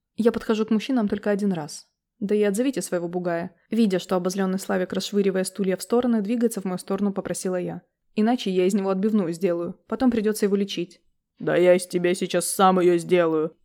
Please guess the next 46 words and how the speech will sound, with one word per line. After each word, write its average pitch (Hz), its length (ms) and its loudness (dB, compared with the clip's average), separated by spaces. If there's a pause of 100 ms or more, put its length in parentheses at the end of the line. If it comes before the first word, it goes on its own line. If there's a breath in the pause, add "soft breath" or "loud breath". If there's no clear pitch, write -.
(220)
со 196 180 0
злостью 185 360 0
прорычал 185 460 -2
уже 185 160 -4
почти 185 300 -4
за 185 140 -4
моей 175 160 -4
спиной 208 400 -4
обиженный. 175 520 -8 (540)
Я 247 220 2
резко - 240 -4
повернулась 226 600 -4
и 233 80 -6
едва 233 220 -4
успела 180 360 -4
выбросить 185 420 -6
руку 175 180 -6
вперед, 220 340 -4
чтобы 196 260 -6
отбить 202 260 -6
летящий 175 360 -8
в 175 60 -10
меня 175 160 -8
кулак. 170 340 -8 (380)
После 196 240 -2
чего, 196 260 -2
не 240 120 2
мешкая 190 340 0
ни 180 80 -2
минуты, 185 400 -4 (120)
крутанулась 233 540 -2
на 185 100 -4
месте 226 300 -2
и 214 40 -2
со 226 120 -4
всего 226 240 -4
маха 190 360 -6
ударила 185 380 -4
парня 175 320 -4
в 180 40 -10
живот, 170 340 -8 (220)
но 190 140 0
на 180 120 -2
этот 208 200 -4
раз 214 160 -6
ногой. 175 400 -6